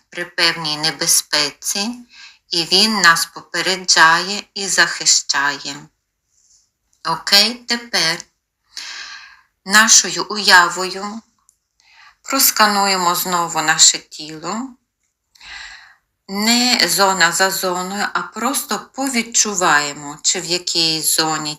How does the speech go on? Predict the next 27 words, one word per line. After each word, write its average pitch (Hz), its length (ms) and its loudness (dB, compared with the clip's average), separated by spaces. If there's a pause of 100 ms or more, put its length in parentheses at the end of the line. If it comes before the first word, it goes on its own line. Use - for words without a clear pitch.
тіла 240 560 -2
у 175 80 -8
нас 180 500 0
є 160 160 -2
напруження. 156 1120 -6 (1000)
Після 165 280 0
того, 160 340 -4
як 156 300 -2
ми 151 420 -2
поговорили 156 680 0
з 151 80 -4
нашими 147 440 2
страхами, 220 960 -2 (680)
після 175 340 -2
того, 165 840 -2 (560)
як - 280 -2
ми 160 120 4
їх 151 280 2
відпустили, 226 1120 -2 (760)
чи 233 180 -2
ще 226 280 6
лишилися 190 840 2
якісь 151 640 -4
зони 160 440 0
напруження 160 800 2
в 147 60 -8
нашому 147 520 2